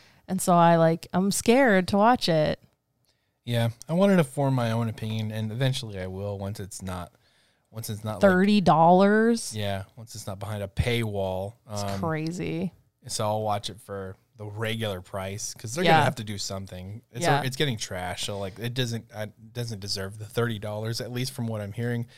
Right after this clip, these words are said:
Speaker 1: Yeah.
Speaker 2: But I always wanna make my own opinion, and I, I do wanna watch it, but
Speaker 1: Mm-hmm.
Speaker 2: we'll see. I mean, um, people I, uh, whose opinions I value from outlets, sites, and stuff like that, like, yep,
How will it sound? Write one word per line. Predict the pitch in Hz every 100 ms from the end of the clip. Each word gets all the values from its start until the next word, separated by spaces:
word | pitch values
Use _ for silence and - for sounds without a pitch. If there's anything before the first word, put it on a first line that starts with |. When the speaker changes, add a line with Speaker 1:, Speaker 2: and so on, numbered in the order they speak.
| -
Speaker 1:
Yeah. | 196 180 151
Speaker 2:
But | 175
I | 131
always | 139 135
wanna | 135
make | 127 123
my | 120
own | 117 113
opinion, | 110 110 107 104
and | 95 87 _
I, | 104 104 104
I |
do | 117 127
wanna | 117 101
watch | 92 92 -
it, | 98
but | 98 92 - _
Speaker 1:
Mm-hmm. | 196 190 175 175 196 _
Speaker 2:
we'll | 139
see. | 143 123 117 117 _ 113
I |
mean, | 113 113 110
um, | 107 107 107 104 104 117 _ _ _
people | - 120 120 110
I, | 104 104 101 - _ _ _ _ _ _
uh, | 55 64 92 _ _ _ _ _ _ _ 131 123 120
whose | 135 120 123 - _
opinions | 113 135 123 117 113
I | 110
value | 107 107 107 110 104
from | 113 107 101 101 -
outlets, | 107 - 98 117
sites, | - 101 98 104
and | 104
stuff | 104
like | 101 98
that, | 98 92
like, | 101 - _ _ _ _ _ _ _ _ _
yep, | 117 113